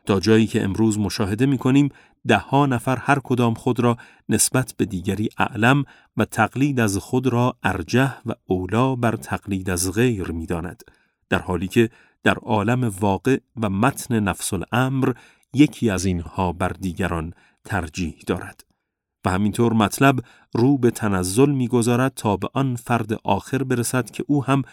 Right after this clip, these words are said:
خود را از دیگران اعلم می‌داند. بر این اساس دیگر مسئله اعلمیت و افضلیتی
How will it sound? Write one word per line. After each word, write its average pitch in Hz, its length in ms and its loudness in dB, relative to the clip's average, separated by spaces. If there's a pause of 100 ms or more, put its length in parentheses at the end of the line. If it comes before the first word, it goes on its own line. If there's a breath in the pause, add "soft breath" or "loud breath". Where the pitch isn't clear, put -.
(180 loud breath)
خود 135 340 -2
را 110 320 0
از 87 220 -2
دیگران 92 600 -2 (360 soft breath)
اعلم 123 460 -2
می‌داند. 82 680 -8 (840)
بر 87 100 0
این 90 160 -4
اساس 123 360 0
دیگر 120 300 2
مسئله 123 600 0
اعلمیت 113 720 2
و 123 120 -4
افضلیتی 117 800 0